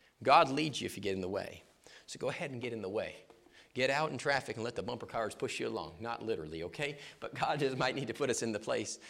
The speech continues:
so we can learn and reach others for Christ. Serving is rewarding. Secondly, serving infuses relationships. You ever wonder why relationships die? Look in Luke twenty-two, verse twenty-seven. Look at what Jesus says here.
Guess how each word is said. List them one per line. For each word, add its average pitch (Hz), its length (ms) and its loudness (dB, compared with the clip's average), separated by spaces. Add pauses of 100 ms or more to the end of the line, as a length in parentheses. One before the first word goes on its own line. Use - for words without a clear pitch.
(120)
so - 200 -2
we 120 200 2
can 113 380 -2 (260)
learn 104 580 0 (420)
and 107 260 -4
reach 104 300 -2
others 95 260 -4
for - 120 -8
Christ. 117 300 -4
Serving 113 320 2
is 117 220 0
rewarding. 98 520 0 (340)
Secondly, 104 640 0
serving 123 480 -2
infuses 104 520 -4
relationships. 120 840 4 (760)
You 147 100 6
ever 208 140 10
wonder 175 360 10
why 135 180 12
relationships 117 840 4
die? 101 460 4
Look 143 200 2
in 135 180 4
Luke 135 260 4
twenty-two, 123 520 2
verse 107 420 2 (320)
twenty-seven. 98 760 -4 (880)
Look 131 120 -2
at 147 60 0
what 123 140 4
Jesus 123 400 0
says 110 320 2
here. 113 300 -2